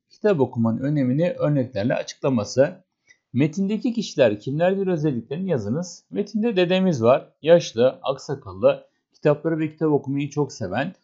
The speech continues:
onların en yakın arkadaşlar olarak gören bir kitap dostudur. Bir de torunlar var. Torunlar, meraklı, dedelerine saygılı çocuklar. Metindeki olay nerede yaşanıyor?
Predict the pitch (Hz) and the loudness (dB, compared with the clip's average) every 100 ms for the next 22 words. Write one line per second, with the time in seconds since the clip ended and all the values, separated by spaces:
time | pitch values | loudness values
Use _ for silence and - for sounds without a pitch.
0 | _ _ - 127 143 139 180 170 156 165 | _ _ -2 0 4 4 4 2 -2 -2
1 | 139 120 127 127 120 117 120 127 98 117 | -2 -2 -2 -4 -2 -4 -4 -4 -2 -2
2 | - 127 151 170 180 - 170 151 - - | -2 -2 -2 -4 -10 -2 0 0 -4 -8
3 | - - 175 190 160 196 196 170 165 165 | -10 -8 -6 -4 -2 -2 4 4 4 4
4 | 131 104 147 170 _ _ _ _ - 190 | 2 4 2 0 _ _ _ _ 0 2
5 | 175 123 143 160 - 135 151 151 147 151 | 4 4 2 2 -2 2 4 2 0 -2
6 | 135 123 131 139 147 135 113 - - 151 | -2 0 0 -2 -2 -4 -4 -8 -8 -6
7 | 131 - 98 - _ _ _ _ _ _ | -6 -2 -2 -2 _ _ _ _ _ _
8 | _ _ - 160 208 208 226 226 196 170 | _ _ -4 -2 -2 -2 0 2 6 6
9 | 202 202 180 131 113 117 151 151 156 165 | 6 6 6 6 4 2 0 0 2 0